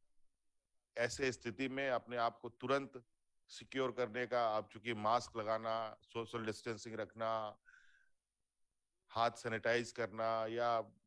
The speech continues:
और भी तरीके के, अ, जो, अ, अ, स्टेप है, ये स्टेप उठाना कोई बहुत बड़ी बात नहीं है। वो राह चलते ही लोग अपने आप को, अ, अलर्ट कर सकते हैं।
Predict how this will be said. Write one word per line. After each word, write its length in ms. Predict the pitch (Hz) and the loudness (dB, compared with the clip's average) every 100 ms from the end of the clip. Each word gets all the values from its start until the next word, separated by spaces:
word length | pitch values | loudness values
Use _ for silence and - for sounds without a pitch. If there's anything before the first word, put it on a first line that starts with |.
| - | -8
और 200 | 90 110 | 0 2
भी 100 | 117 | 0
तरीके 400 | 123 113 113 117 | -2 -2 0 -2
के, 340 | 113 120 120 113 110 107 | -2 -4 -4 -6 -10 -16
अ, 40 | 98 _ - 104 98 98 98 95 95 92 90 87 87 85 | -18 _ -10 -6 -4 -4 -4 -4 -4 -6 -6 -8 -8 -12
जो, 520 | 90 107 107 101 90 - - - - - - _ | -8 -4 -2 -4 -8 -18 -20 -20 -20 -20 -20 _
अ, 40 | 98 101 98 98 95 95 95 95 _ _ _ _ _ _ _ _ - | -4 -2 0 -2 -2 -4 -6 -16 _ _ _ _ _ _ _ _ -8
अ, 240 | 95 90 85 85 - | -6 -6 -8 -12 -10
स्टेप 360 | - 139 131 | -2 0 0
है, 140 | 123 117 | 0 0
ये 120 | 127 | 0
स्टेप 260 | - 131 113 | -2 -6 -4
उठाना 280 | 123 117 | -2 0
कोई 140 | 120 123 | 0 -2
बहुत 260 | 107 123 | -2 -2
बड़ी 140 | 117 120 | 0 2
बात 260 | 107 113 - | 4 4 0
नहीं 140 | 131 | -6
है। 140 | 98 - _ - - - _ | -8 -14 _ -20 -20 -20 _
वो 60 | 113 | 2
राह 180 | 120 131 | 4 2
चलते 320 | - 117 131 | 0 -2 -2
ही 100 | 135 | -2
लोग 200 | 123 120 120 110 104 113 | -2 -2 -4 -4 -8 -8
अपने 280 | 104 120 123 | -6 -2 2
आप 220 | 117 117 | 2 2
को, 320 | - 123 107 | -2 -2 -2
अ, 1040 | 101 107 104 101 92 85 90 82 85 - | -8 -14 -10 -8 -6 -6 -8 -10 -12 -4
अलर्ट 220 | 107 123 120 | 0 0 0
कर 160 | 131 | -4
सकते 400 | 113 117 - 127 | -4 -10 -6 -4
हैं। 200 | 110 85 | -4 -8